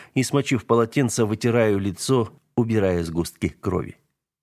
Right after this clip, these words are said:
Физиономия в зеркале краше не становится, но всё вполне прилично. Пара ссадин, небольшая гематома, распухшая переносица. Я попадал в заварушки гораздо хуже. Множественные сросшиеся переломы,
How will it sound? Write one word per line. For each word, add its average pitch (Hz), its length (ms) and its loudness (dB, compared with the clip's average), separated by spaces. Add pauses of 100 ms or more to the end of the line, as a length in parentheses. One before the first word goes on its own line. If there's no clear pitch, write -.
(240)
Физиономия 110 720 2
в 80 40 -4
зеркале 90 440 0
краше 92 420 -2
не 92 140 2
становится, 95 840 0 (280)
но 113 220 0
всё - 300 -4
вполне 98 480 0
прилично. 85 640 -8 (300)
Пара 107 300 0
ссадин, 107 480 0
небольшая 90 520 0
гематома, 107 760 2 (200)
распухшая 95 680 -2
переносица. 90 800 -4 (720)
Я 151 200 2
попадал 143 440 2
в 107 40 -4
заварушки 135 500 2
гораздо 127 520 -2
хуже. - 400 -6 (240)
Множественные 113 920 2
сросшиеся 110 760 0
переломы, 127 680 2